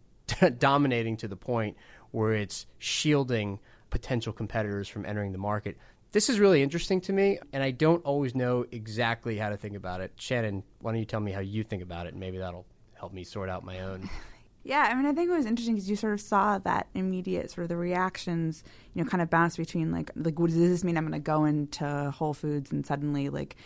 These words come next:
Speaker 2: you know, it's going to be Amazonified in some way, you know, whether it's, you know, people in your area like to buy X Y Z product or, you know, whether we're gonna get rid of all the cashiers and re-,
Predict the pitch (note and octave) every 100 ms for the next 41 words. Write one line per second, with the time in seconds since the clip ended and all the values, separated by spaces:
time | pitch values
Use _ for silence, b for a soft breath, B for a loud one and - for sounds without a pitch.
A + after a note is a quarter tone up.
0 | B B B C#3+ C#3 - C#3+ D3 D#3 D3+
1 | C#3+ D3 C#3 C#3+ D3+ D3 - - - -
2 | - - - E2 - - E3+ D#3 D3 D3
3 | C3 - - C#3+ C#3+ D#3 E3 F3 F3 F3
4 | F3 F3+ F3+ F3 E3+ D#3 D#3 - - C#3+
5 | D#3 D#3 D#3 D3+ D3 - - - D3 C#3+
6 | C#3+ - D3+ D3 D3 - C#3 C#3 B B
7 | C#3+ C#3+ C#3 C#3 C#3 D3 D3 D#3 D3+ D3
8 | D3 - D3+ - D#3+ D3 D3 C#3+ C#3+ C#3+